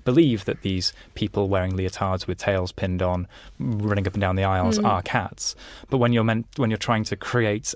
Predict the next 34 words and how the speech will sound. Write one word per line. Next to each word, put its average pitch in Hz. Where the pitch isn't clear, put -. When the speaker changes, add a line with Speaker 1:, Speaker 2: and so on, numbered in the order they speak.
Speaker 1:
a 98
fully 98
v-, 98
realised 101
world 104
around 104
them, 87
you 110
have 98
to -
think 101
about 101
things 98
like 98
scale, 92
you 107
have 95
to -
think 95
about 95
Speaker 2:
<laughs> -
Speaker 1:
where 98
the 92
humans 92
are, 95
and 104
it's -
all 143
feeds 113
into 104
that. -
The 117
opening 120
shots -